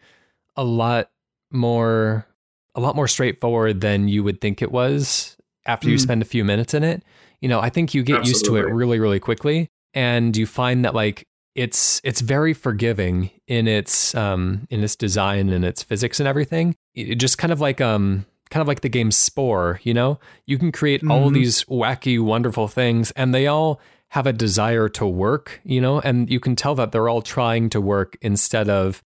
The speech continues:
Speaker 1: trying to provide a more kind of faithful simulation in which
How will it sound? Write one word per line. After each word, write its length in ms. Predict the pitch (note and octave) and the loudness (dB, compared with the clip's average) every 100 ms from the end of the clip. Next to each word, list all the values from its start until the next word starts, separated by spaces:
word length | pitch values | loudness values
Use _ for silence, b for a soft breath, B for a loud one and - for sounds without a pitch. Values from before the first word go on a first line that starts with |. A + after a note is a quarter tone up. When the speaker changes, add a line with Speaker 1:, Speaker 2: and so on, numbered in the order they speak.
| _ | _
Speaker 1:
trying 340 | - B2+ A2 G#2+ | -4 0 0 0
to 120 | A2 | -2
provide 380 | - G#2 G#2+ G#2 | -4 -2 0 0
a 40 | |
more 280 | G2+ G#2 G2+ | 0 0 -2
kind 160 | - G2+ | -2 -4
of 80 | |
faithful 340 | - A2+ - A2+ | -2 -4 -2 -4
simulation 800 | - A2 A2+ D3+ D3+ - C3+ B2 | 0 0 0 0 0 0 0 0
in 160 | A2+ | 0
which 320 | A2+ G#2 - | 0 -2 -6